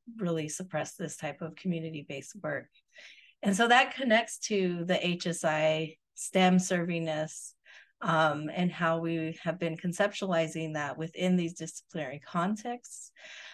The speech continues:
um, and the unique barriers that we are grappling with and how,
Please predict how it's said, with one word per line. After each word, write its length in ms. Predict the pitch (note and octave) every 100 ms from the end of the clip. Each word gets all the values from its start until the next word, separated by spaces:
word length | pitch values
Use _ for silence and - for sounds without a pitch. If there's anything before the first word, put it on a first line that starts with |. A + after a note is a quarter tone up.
| -
um, 480 | - F3 E3+ D#3+ D#3+ -
and 200 | F3 F3+
the 60 | F3+
unique 380 | F#3 G3 G3+ -
barriers 640 | D#3 E3 E3+ D3+ D3+ D3+
that 200 | D3+ D3+
we 400 | D#3 D3 C#3+ D3 - -
are 160 | E3 D#3+
grappling 540 | D#3 D3+ D3+ E3 D#3 D3
with 260 | C#3 D3 E3
and 160 | D#3+
how, 520 | - D3+ C#3+ D3 D3+